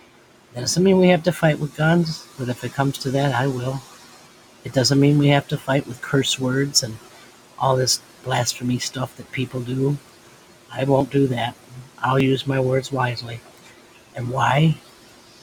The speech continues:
For the children, for my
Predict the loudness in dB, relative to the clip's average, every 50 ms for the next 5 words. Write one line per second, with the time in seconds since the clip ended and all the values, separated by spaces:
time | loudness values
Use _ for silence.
0 | -20 -20 -20 -20 -20 -20 -10 -6 -4 -4 -4 -4 -4 -2 -2 0 0 0 2 2
1 | 2 2 2 0 -6 -18 -20 -20 -20 -20 -20 -20 -20 _ _ _ -8 -4 -2 0
2 | 0 0 -2